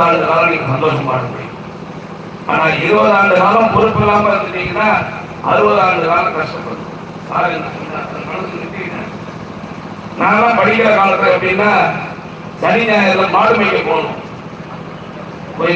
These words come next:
மாடு மேய்ச்சிட்டு மாட்டுக்கு கட்டை இருக்கு, தலையில வச்சுக்கணும் ஒரு கட்டு, ரெண்டு மாட்டை கை பிடிச்சிக்கணும், ஒரு கையில இருந்து கட்டை தூக்கி சுமந்துக்கணும், ரெண்டு கிலோமீட்டர் நடந்து வரணும். எங்க அப்பாவுக்கு நிறைய நிலம் இருந்தது, அதனால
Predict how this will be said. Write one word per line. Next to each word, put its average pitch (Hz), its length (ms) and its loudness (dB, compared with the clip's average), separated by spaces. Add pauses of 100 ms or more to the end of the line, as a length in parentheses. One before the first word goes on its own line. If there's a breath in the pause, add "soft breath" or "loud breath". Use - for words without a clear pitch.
மாடு 185 280 4
மேய்ச்சிட்டு 175 400 0 (680)
மாட்டுக்கு 202 440 2 (140)
கட்டை 175 260 2 (100)
இருக்கு, 208 220 4 (120)
தலையில 196 300 2
வச்சுக்கணும் 175 440 0 (500)
ஒரு 165 180 4
கட்டு, 170 260 4 (800)
ரெண்டு 180 180 0 (120)
மாட்டை 208 280 4
கை 185 100 6
பிடிச்சிக்கணும், 185 560 2
ஒரு 190 180 4
கையில 202 260 4
இருந்து 208 240 4 (600)
கட்டை 220 300 0
தூக்கி 180 220 0 (760)
சுமந்துக்கணும், 180 580 0 (440)
ரெண்டு 196 240 4
கிலோமீட்டர் 233 300 4
நடந்து 214 280 6
வரணும். - 320 2 (160)
எங்க 165 180 2
அப்பாவுக்கு 196 380 4
நிறைய 170 220 2
நிலம் 185 200 2
இருந்தது, 226 300 2 (720)
அதனால 208 280 6